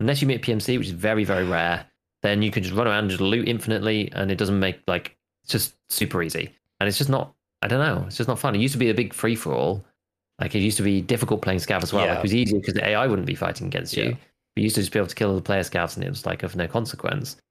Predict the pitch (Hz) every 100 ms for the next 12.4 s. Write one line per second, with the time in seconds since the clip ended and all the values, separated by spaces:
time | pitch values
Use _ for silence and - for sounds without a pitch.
0 | _ _ - 131 110 131 175 156 117 120
1 | 104 123 135 - 85 - 82 82 85 87
2 | - - - 104 - 151 - 87 85 90
3 | 95 95 87 90 82 80 101 - 73 73
4 | 117 101 _ _ _ 127 170 - 123 180
5 | 196 214 180 139 127 104 104 113 123 107
6 | 104 104 98 98 98 95 92 101 98 95
7 | 98 98 101 101 101 - - 98 - -
8 | 90 85 80 82 92 87 - 113 127 139
9 | 139 117 113 - 104 104 104 92 92 95
10 | 92 90 - _ _ 107 87 - _ _
11 | 101 101 113 113 113 107 104 92 101 90
12 | 82 80 82